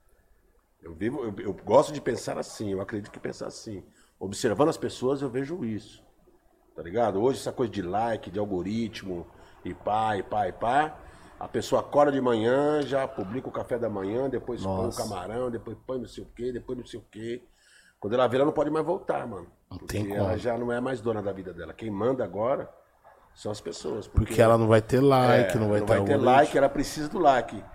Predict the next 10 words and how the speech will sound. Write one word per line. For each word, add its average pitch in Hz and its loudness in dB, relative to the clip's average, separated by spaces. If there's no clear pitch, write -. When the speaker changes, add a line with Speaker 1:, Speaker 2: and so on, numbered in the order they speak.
Speaker 1:
É 104 -2
dopamina, 131 0
tá 90 -14
ligado? 107 -4
É 101 0
o 104 -2
prazer, 117 0
aquilo 104 -12
dá 117 -4
prazer. 113 -4